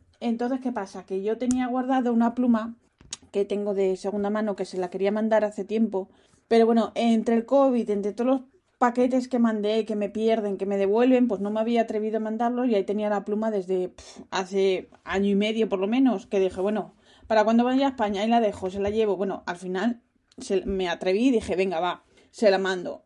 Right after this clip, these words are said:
¿Y qué pasa? Que la pluma, el, el paquete, eh, viene devuelto, de verdad. Entonces me he puesto en contacto con Correos Holanda, me dicen que espera que llegue el paquete y a ver qué pone el paquete.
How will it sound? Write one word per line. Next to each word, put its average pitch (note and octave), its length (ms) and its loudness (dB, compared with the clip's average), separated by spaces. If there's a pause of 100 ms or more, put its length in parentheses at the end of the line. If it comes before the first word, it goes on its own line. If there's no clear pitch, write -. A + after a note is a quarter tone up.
(140)
¿Y B3+ 520 4 (300)
qué C#4 140 2
pasa? D#4 380 0
Que G#3 180 0
la F3+ 160 -2
pluma, A3+ 420 0 (640)
el, G#3 560 2 (360)
el A#3 140 0
paquete, C#4+ 640 0 (380)
eh, G#3+ 800 -2
viene A#3+ 460 4
devuelto, G#3 640 0 (400)
de G3+ 180 -2
verdad. D#3+ 400 -4 (360)
Entonces B3 920 2
me A#3+ 100 4
he - 20 -2
puesto A3+ 500 0
en G#3 100 -2
contacto G#3 460 -4
con G#3 380 -6
Correos A3 380 -4
Holanda, D4 440 0
me A#3+ 160 -2
dicen A3+ 300 -4
que A3 140 0
espera G3+ 320 -2
que G3+ 100 -4
llegue G#3 160 -2
el G3+ 100 0
paquete A#3 360 -2
y B3 100 0
a A3 60 0
ver G#3 120 0
qué G3 100 -4
pone F#3+ 200 -6
el - 60 -10
paquete. - 440 -12